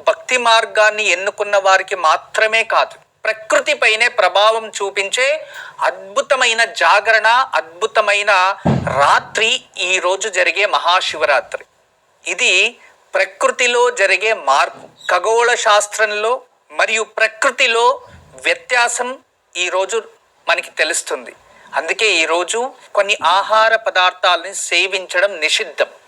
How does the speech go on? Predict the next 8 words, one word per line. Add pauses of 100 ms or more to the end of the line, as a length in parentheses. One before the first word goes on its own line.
ఇలా
ఆహార
పదార్థాలని
సేవించకుండా (960)
మనిషి (540)
తన
ఏకాగ్రతని
పెంచుకుంటూ